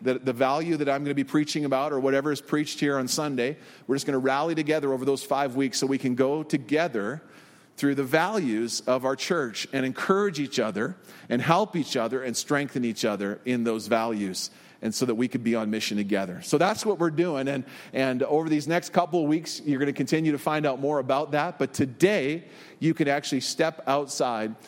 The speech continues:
uh, before you go, and you can connect with, with Chris, uh, before you leave today or someone at the table. Just really quickly, as we come to a, a conclusion this morning, I wanna just highlight for you, uh, some reasons why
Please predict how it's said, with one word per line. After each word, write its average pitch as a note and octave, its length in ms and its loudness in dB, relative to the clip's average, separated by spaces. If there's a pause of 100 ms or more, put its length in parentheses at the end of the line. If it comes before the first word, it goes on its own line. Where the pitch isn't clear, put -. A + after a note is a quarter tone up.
(160)
uh, G#2+ 180 0
before B2+ 360 0
you C3 120 0
go, A2+ 520 -2
and A#2 120 0
you A#2 120 0
can A2+ 160 -4
connect B2 360 -2
with, A2+ 380 -2
with A2 200 -2
Chris, - 480 -2 (260)
uh, G2+ 160 0
before A2 280 -2
you A2 80 2
leave A2+ 200 0
today A2 260 0
or G2 80 0
someone G#2 280 -2
at - 60 -2
the F#2+ 80 -4
table. F#2 400 -2 (520)
Just F3+ 160 4
really F#3+ 220 4
quickly, E3 460 2
as C3+ 160 0
we C3+ 200 2
come D#3 360 0
to C#3 180 2 (220)
a, A#2 60 2
a G#2+ 60 2
conclusion D3 600 0
this B2 200 -4
morning, A#2 340 0 (540)
I D3 100 6
wanna D#3 360 -2
just C#3 380 0 (120)
highlight C#3+ 760 2 (140)
for D3+ 180 2
you, A2+ 420 2 (340)
uh, A#2 160 2
some C#3+ 240 0
reasons E3+ 420 2
why C#3+ 420 2